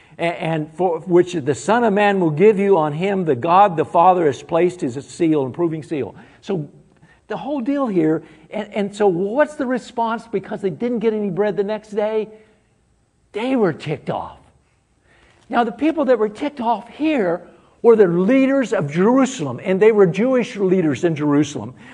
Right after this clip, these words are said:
They were the religious crowd. But when you get to this crowd of people in the thousands, they were ticked off at Jesus,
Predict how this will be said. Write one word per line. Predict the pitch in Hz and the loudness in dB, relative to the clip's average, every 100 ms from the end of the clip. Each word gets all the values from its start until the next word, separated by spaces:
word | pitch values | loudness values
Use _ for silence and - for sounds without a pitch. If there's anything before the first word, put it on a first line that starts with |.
| - | 2
They | 208 | 4
were | 202 190 | 6 6
the | 190 | 6
religious | 247 277 294 247 202 - | 6 6 4 2 -2 -2
crowd. | 180 135 156 147 - _ _ _ _ - | 0 0 -2 -10 -20 _ _ _ _ -4
But | 262 | -2
when | 294 285 | 0 0
you | 285 | 0
get | 294 330 294 | 0 -2 -2
to | 285 | -2
this | 262 339 320 | 0 0 -2
crowd | - 254 247 220 | -6 0 2 2
of | 202 190 | 0 -4
people | 214 185 214 208 208 - - | -8 0 2 2 -2 -18 -10
in | 254 247 | -2 0
the | 240 | 0
thousands, | 269 277 294 311 285 190 147 190 202 - _ _ _ _ _ _ _ _ _ | 0 -2 2 2 0 -2 -6 -6 -8 -14 _ _ _ _ _ _ _ _ _
they | 339 359 | -4 0
were | 392 427 | 6 4
ticked | - - 247 247 | 4 0 2 2
off | 233 196 | 2 2
at | 202 | -4
Jesus, | 262 269 240 277 | -6 -6 -4 -8